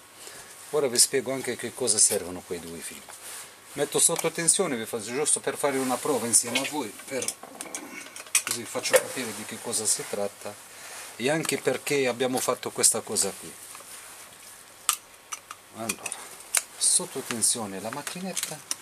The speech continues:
accendiamo,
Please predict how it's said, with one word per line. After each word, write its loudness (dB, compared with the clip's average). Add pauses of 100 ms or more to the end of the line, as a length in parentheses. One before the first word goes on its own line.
(1500)
accendiamo, 0